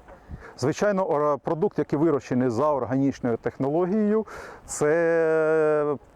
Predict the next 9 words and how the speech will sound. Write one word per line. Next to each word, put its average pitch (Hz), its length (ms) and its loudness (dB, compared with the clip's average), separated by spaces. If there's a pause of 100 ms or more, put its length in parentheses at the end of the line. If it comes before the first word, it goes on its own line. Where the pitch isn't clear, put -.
(260)
за 139 400 2 (240)
урожайністю 151 840 -2 (240)
він 117 200 0
буде 151 240 0
поступатися 131 840 -4 (260)
звичайним, 151 800 -2 (600)
е, 113 580 -2
конвенційним 117 680 -2
сортам. - 460 -6